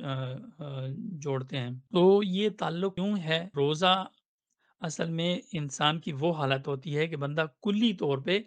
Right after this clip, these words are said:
سجدے کے فارم میں ہوتا ہے اللہ کے سامنے۔ یعنی وہ اپنی ساری جو خواہشات ہیں، ان سے، آ، دستبردار ہو کے اللہ کے سامنے،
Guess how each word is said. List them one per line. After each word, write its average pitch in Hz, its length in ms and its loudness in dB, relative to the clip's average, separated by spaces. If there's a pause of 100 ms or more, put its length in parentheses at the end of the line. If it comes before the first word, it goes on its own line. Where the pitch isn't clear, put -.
سجدے 165 460 0
کے 143 120 -6
فارم 123 320 -4
میں 120 100 -8
ہوتا 120 240 -10
ہے - 40 -12
اللہ 139 180 -10 (100)
کے 135 60 -12
سامنے۔ 127 440 -10 (100)
یعنی 151 340 -2 (720)
وہ 151 300 0
اپنی 160 320 -2
ساری 156 380 0
جو 151 180 0
خواہشات 143 640 2
ہیں، 135 140 -2 (580)
ان 156 160 0
سے، 160 360 2 (100)
آ، 143 120 0
دستبردار 131 800 4
ہو 120 220 -2
کے 170 240 -6 (480)
اللہ 160 220 2 (120)
کے - 80 -6
سامنے، 139 480 -4